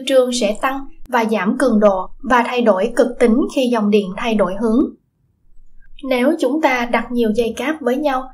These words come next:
và truyền dòng điện qua chúng, thì từ trường trong mỗi sợi dây cáp sẽ kết hợp lại với nhau để tạo ra từ trường mạnh hơn. Khi chúng ta quấn một sợi dây thành một cuộn dây,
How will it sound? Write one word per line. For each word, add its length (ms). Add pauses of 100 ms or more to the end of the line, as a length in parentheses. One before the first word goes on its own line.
(160)
và 340
truyền 160
dòng 220
điện 280
qua 200
chúng, 220 (360)
thì 200
từ 200
trường 260
trong 220
mỗi 200
sợi 180
dây 220
cáp 200 (200)
sẽ 240
kết 160 (120)
hợp 180
lại 280
với 120
nhau 260 (220)
để 160
tạo 220
ra 360
từ 200
trường 240
mạnh 180
hơn. 220 (1500)
Khi 420
chúng 200
ta 340
quấn 160 (140)
một 160
sợi 240
dây 300
thành 260
một 200
cuộn 240
dây, 320